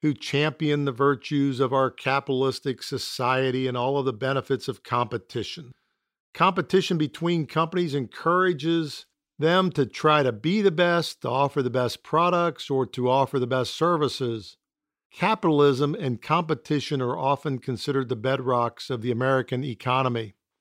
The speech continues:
Now, at the same time, I've always found it a little amusing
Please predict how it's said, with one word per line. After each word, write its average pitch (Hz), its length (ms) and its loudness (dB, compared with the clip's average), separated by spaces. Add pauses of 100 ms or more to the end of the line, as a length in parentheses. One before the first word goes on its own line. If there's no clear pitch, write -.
(1400)
Now, 175 80 4
at 185 60 2
the 180 80 2
same 226 360 4
time, 147 380 6
I've 156 180 4
always 160 360 2
found 156 320 0
it 151 60 4
a 135 40 2
little 151 260 2
amusing 127 680 -2